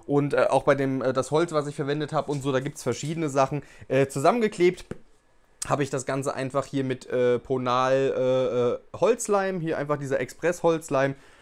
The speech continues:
Äh, da hab ich mit-, mittlerweile ganz viele Tuben von gekauft, weil das funktioniert wirklich einfach gut. Das ist auch hier wieder schon fast leer.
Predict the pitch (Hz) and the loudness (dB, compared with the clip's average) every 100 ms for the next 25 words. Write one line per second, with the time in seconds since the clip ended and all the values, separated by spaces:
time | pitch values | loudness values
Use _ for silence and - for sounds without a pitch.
0 | - - - 131 127 131 135 123 139 143 | -20 -6 0 0 4 2 2 0 -2 0
1 | 143 143 - 147 135 139 135 135 123 127 | -4 -4 -6 -6 -4 -4 0 2 4 2
2 | 127 131 - 156 151 143 127 - 190 175 | 2 -2 -4 -2 2 4 2 -2 -4 -2
3 | 165 156 - 139 110 101 95 - 113 123 | -2 -2 0 -2 -2 -6 -8 -10 -10 -6
4 | 127 127 123 - 120 123 156 151 113 117 | -6 -6 -10 -8 -6 -6 -6 -4 -4 -6
5 | 113 - 131 135 127 127 127 131 120 123 | -6 -4 -2 -4 -4 -6 -6 -6 -6 -6
6 | - 127 127 | -4 -4 -4